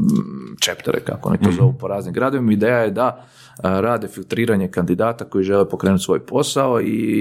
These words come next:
Speaker 1: poanta je da ih zapravo, e, daje im neki mindset da jednostavno kako pristupiti poslu, kako
Speaker 2: Mhm.
Speaker 1: validirati svoj posao, e, s tim da je program napravljen tako da svaki tjedan imaš neku temu, imaš neki zadatak, e,
Speaker 2: Mhm.
Speaker 1: imaš pitch, ako zezneš stvar,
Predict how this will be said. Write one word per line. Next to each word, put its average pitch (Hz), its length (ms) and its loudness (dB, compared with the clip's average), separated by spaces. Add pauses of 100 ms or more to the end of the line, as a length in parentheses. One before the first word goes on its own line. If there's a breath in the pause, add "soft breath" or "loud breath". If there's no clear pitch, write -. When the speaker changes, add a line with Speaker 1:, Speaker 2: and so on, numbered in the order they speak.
(220)
Speaker 1:
poanta 107 340 0
je 101 80 -2
da 107 140 0
ih 104 100 -2
zapravo, 104 600 2 (280)
e, 110 140 2
daje 135 200 4
im 123 80 -2
neki 123 180 -2
mindset 117 500 0
da 101 460 0
jednostavno 90 560 -4 (320)
kako 110 280 -4
pristupiti 104 440 -4
poslu, 104 280 -2
kako 98 220 -2
Speaker 2:
Mhm. 95 60 -6
Speaker 1:
validirati 92 420 0
svoj 95 220 0
posao, 139 420 -2 (420 loud breath)
e, 104 120 0
s - 60 -4
tim 135 120 4
da 120 60 4
je - 60 0
program 131 220 0
napravljen 123 300 0
tako 131 220 -2
da 101 80 2
svaki 123 460 -4
tjedan 104 280 0
imaš 98 300 -2
neku 92 200 -4
temu, 135 480 0
imaš 110 220 -2
neki 95 220 4
zadatak, 104 680 -2
e, - 120 2
Speaker 2:
Mhm. 101 100 0
Speaker 1:
imaš 104 300 -2
pitch, 175 200 0 (300 loud breath)
ako 113 280 -2
zezneš 98 420 -2
stvar, 147 280 -2